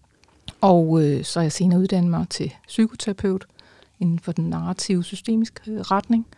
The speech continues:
og, øh, supervisor. Og jeg har beskæftiget mig med spiseforstyrrelser de sidste, øh, tyve år. Øh, jeg har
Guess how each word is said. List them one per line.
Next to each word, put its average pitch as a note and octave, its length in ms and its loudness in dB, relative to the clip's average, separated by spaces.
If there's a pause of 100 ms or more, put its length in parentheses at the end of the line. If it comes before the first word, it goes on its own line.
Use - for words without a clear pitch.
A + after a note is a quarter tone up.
(400)
og, F3 400 4
øh, E3 180 2
supervisor. D#3+ 640 -4 (180)
Og F#3 120 0
jeg F#3 100 4
har F#3 40 4
beskæftiget A#3 500 2
mig G3+ 160 4
med F3+ 320 4 (100)
spiseforstyrrelser G3 920 -2
de F3+ 120 -6
sidste, - 440 -6
øh, E3 200 -4
tyve G3+ 360 0
år. F#3+ 160 -2 (800)
Øh, F3 240 2
jeg E3 100 0
har F3 320 0